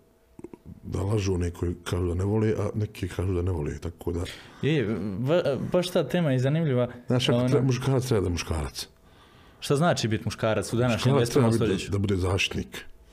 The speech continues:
Speaker 1: Treba da ima manire, da bude kavaljer, da bude pravi muškarac.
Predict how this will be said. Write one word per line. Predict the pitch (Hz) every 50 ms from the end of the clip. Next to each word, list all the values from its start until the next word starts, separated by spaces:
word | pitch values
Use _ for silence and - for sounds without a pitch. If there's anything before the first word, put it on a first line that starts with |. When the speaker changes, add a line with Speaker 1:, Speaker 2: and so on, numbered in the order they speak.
| - - - - - - - - - - - - - - - _ _ -
Speaker 1:
Treba | - 113 107 101
da | 98
ima | 107 104 95 90
manire, | 92 90 90 92 95 98 90
da | 78 76
bude | 78 82 82 78
kavaljer, | - - 87 85 82 78 78 73 71
da | 69 69
bude | 82 80 - - - - - - - - - - -
pravi | - - 73 78 80 78
muškarac. | 73 - - - 71 71 65 64 - - - -